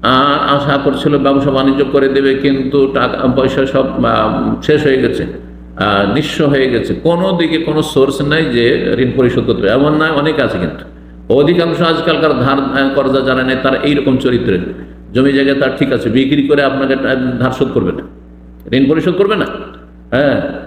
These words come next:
তার ব্যবসা বাণিজ্য থেকে টাকা পয়সা কিছু বের করে নিয়ে কমিয়ে দিয়ে, ও যে ধরেন পাঁচ লাখ টাকা লাগানো আছে, এক লাখ কমিয়ে দেবো দিয়ে ঋণ পরিশোধ কখনো করবে না, কখনো করবে না।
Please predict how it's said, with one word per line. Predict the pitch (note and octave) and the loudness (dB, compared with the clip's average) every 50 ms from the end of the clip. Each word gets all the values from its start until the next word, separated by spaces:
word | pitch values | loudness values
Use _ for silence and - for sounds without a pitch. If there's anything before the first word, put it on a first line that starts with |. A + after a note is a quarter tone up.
| - - - - - | -16 -18 -18 -8 -2
তার | - B2+ C3 B2 | 0 0 2 2
ব্যবসা | A#2 C#3 D3+ D#3+ D3+ - E3+ | 2 2 2 2 0 0 0
বাণিজ্য | D#3 D#3 D#3+ E3 D#3+ E3 | 0 0 0 0 0 0
থেকে | D#3 D#3 E3+ E3+ | 2 2 0 0
টাকা | D#3+ D#3+ D#3 D#3+ | 0 0 0 0
পয়সা | D#3 D#3+ - E3 E3 | 0 0 0 0 0
কিছু | D#3+ D#3 - F3 D3+ | 0 0 2 2 2
বের | C#3 D#3 E3 E3 E3 | 4 2 2 2 0
করে | E3 D#3+ D#3+ | 0 0 0
নিয়ে | E3 D#3+ D#3+ D#3+ | 0 -2 -2 -2
কমিয়ে | - - D#3 D#3 D#3+ E3 E3+ F3 F3 | -2 0 0 0 2 2 2 0 2
দিয়ে, | D3 D#3 D3 B2 A#2+ - - - - - - - | 2 4 4 4 2 0 -2 -4 -6 -6 -4 -2
ও | C3+ C3 | 0 2
যে | C#3 C#3+ | 2 2
ধরেন | B2+ B2+ C#3 C#3+ C3+ - | 2 2 2 0 0 -2
পাঁচ | D3 C3 C3 | -2 -2 0
লাখ | C#3 C3+ - | -2 -2 -2
টাকা | - C#3+ C3+ C3 | -2 -2 0 0
লাগানো | C3 C3 C3 B2+ B2+ A#2 | 0 0 0 0 0 0
আছে, | A#2 A#2 - A2+ B2 - - | 0 0 0 -2 -4 -2 -2
এক | D3+ C#3 | 0 0
লাখ | C3+ C3 - | 0 0 0
কমিয়ে | C#3 C#3 C#3 C3+ C3+ B2+ | 0 2 2 2 2 2
দেবো | C3 C3+ | 2 2
দিয়ে | C3 B2 C3 C3 | 2 2 2 2
ঋণ | C3 B2+ B2+ | 2 2 2
পরিশোধ | C3 C3 B2 - B2+ - - | 2 2 2 0 -2 0 0
কখনো | C3 E3 - - E3 E3+ D#3 | 0 0 0 -2 -2 -2 0
করবে | A#2+ A2 F2+ - | 0 0 -2 -4
না, | - - - - - - - - - - - - - - - - - - - - - | -6 -10 -12 -14 -18 -20 -20 -20 -20 -20 -20 -20 -20 -20 -20 -20 -20 -20 -20 -14 -8
কখনো | - C3+ B2+ A2+ | -6 -4 -4 -4
করবে | - - - - - | -4 -6 -6 -8 -10
না। | - - | -14 -16